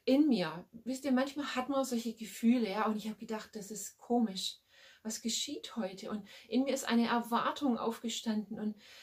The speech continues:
und dann bin ich aufgestanden und wir sind später frühstücken gegangen und, ähm, dann in die Gemeinde gegangen. Aber mit jeder Stunde, Stunde, die an diesem Tag einfach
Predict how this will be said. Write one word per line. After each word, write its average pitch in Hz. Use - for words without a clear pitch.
und 226
dann 233
bin 262
ich -
aufgestanden 185
und 185
wir 185
sind 196
später 226
frühstücken 240
gegangen 190
und, 233
ähm, 233
dann 233
in 254
die 254
Gemeinde 262
gegangen. 185
Aber 240
mit 240
jeder 302
Stunde, 311
Stunde, 302
die 233
an 226
diesem 262
Tag 247
einfach 220